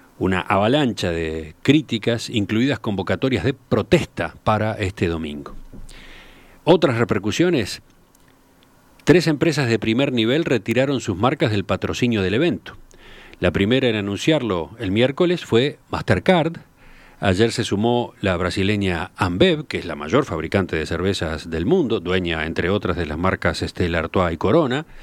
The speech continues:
Y por último, anoche hizo también su anuncio Diageo, propietaria de bebidas alcohólicas como Johnnie Walker o Smirnoff.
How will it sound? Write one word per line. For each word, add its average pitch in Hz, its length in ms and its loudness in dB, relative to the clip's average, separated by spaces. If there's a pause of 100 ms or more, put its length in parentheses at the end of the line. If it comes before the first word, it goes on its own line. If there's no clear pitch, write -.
(220)
Y 110 100 0
por 165 160 4
último, 175 340 0
anoche 156 300 0
hizo 143 180 -2
también 123 280 -2
su 127 120 0
anuncio 180 420 0
Diageo, 117 720 2 (380)
propietaria 139 680 2
de 110 180 2
bebidas 104 380 0
alcohólicas 113 560 0
como 104 340 0
Johnnie 101 220 0
Walker 95 340 0
o 95 240 0
Smirnoff. 73 600 -4